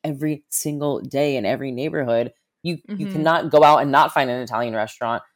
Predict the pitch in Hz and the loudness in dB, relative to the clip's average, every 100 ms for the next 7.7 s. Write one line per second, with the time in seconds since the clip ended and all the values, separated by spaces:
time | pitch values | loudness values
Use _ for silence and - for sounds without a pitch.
0 | _ - - 160 143 156 156 151 _ _ | _ -8 -2 0 2 4 4 2 _ _
1 | 156 156 147 165 170 170 156 175 156 156 | 6 6 6 4 2 2 2 4 4 2
2 | 151 147 139 147 139 - 220 202 185 165 | 0 -6 -8 -8 -8 -8 -8 2 6 6
3 | 135 156 151 143 - 151 156 139 117 104 | 4 0 0 -2 -4 -4 -4 -4 -4 -6
4 | - 139 143 151 135 147 139 131 _ _ | -6 -6 -2 -2 -2 -2 -2 -2 _ _
5 | - 160 175 175 165 156 160 156 156 151 | 0 4 4 4 2 4 6 4 2 -4
6 | - 165 - 151 143 151 147 143 139 175 | -4 -6 0 2 2 0 -4 -8 -8 -10
7 | - 123 110 - 143 143 | -2 -2 0 -2 -2 -4